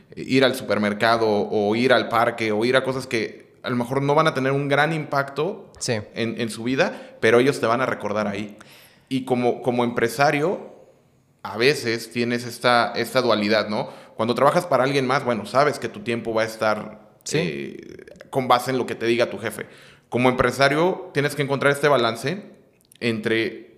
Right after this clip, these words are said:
Speaker 1: cuántas horas voy a trabajar
Speaker 2: Ujú.
Speaker 1: y en qué momento sueltas, ¿no? Eso, eso es un balance que, por ejemplo, en mi caso no he encontrado.
Speaker 2: Claro.
Speaker 1: Es un balance en el que si a mí me hablan un sábado, un domingo, yo estoy dispuesto a poder ir.
Speaker 2: Sí.
Speaker 1: Eh, porque al final es la, la,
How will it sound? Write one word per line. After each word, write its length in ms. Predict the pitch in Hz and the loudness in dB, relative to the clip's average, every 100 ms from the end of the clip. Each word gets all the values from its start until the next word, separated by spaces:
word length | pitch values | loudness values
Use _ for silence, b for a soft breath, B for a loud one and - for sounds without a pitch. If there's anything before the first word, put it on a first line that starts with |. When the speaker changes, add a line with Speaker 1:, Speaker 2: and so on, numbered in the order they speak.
| _ - | _ 0
Speaker 1:
cuántas 360 | 131 135 131 | 2 2 0
horas 180 | 143 139 | 0 0
voy 120 | 123 | 0
a 60 | 135 | 0
trabajar 640 | 113 110 110 156 220 - - | -2 -6 -2 -4 -4 -14 -8
Speaker 2:
Ujú. 300 | 135 151 240 - - | -4 -4 -6 -12 -8
Speaker 1:
y 160 | 120 | 0
en 100 | 117 | 0
qué 100 | 113 | 2
momento 360 | 131 135 135 127 | 2 2 2 -2
sueltas, 500 | 120 139 135 104 101 | 0 0 0 -8 -6
¿no? 200 | 123 170 | -4 -2
Eso, 220 | 120 123 - | -4 -4 -4
eso 140 | 131 | -2
es 40 | 143 | 2
un 80 | |
balance 300 | 143 131 131 | 4 4 2
que, 80 | 127 | -2
por 80 | 110 | -2
ejemplo, 220 | 120 120 | -2 -2
en 60 | 110 | -2
mi 80 | 104 | 0
caso 280 | 110 120 131 | 0 0 0
no 120 | 120 | 0
he 40 | |
encontrado. 680 | 120 123 104 101 120 220 - - - | 0 -2 -2 0 0 -2 -6 -18 -2
Speaker 2:
Claro. 260 | 123 107 98 104 | 2 2 0 -2
Speaker 1:
Es 320 | 107 107 110 | -2 -2 -4
un 160 | 120 | 0
balance 360 | 117 110 110 110 | 2 2 0 -4
en 100 | 110 | -6
el 100 | 104 | -4
que 120 | 110 | -4
si 140 | 104 113 | -2 0
a 60 | |
mí 100 | 120 | 0
me 120 | 123 | 4
hablan 280 | 123 123 117 | 4 4 0
un 100 | 117 | 0
sábado, 360 | 117 120 117 113 | 2 4 4 2
un 80 | 113 | -2
domingo, 360 | 113 117 117 | -2 -2 0
yo 100 | 110 | -2
estoy 180 | 110 113 | -4 -6
dispuesto 560 | 107 104 104 117 117 123 | -8 -8 -4 -4 -2 -2
a 120 | 113 | -2
poder 240 | 110 107 110 | -2 -4 -4
ir. 280 | 185 - - | -8 -10 -8
Speaker 2:
Sí. 320 | - 127 104 - | -6 -4 -6 -8
Speaker 1:
Eh, 540 | 104 107 107 104 107 107 | -4 -2 0 0 -2 -2
porque 220 | 131 135 | 0 0
al 40 | |
final 300 | 127 120 120 | 0 0 0
es 80 | 120 | 0
la, 160 | 127 120 | 0 2
la, 240 | 117 | 2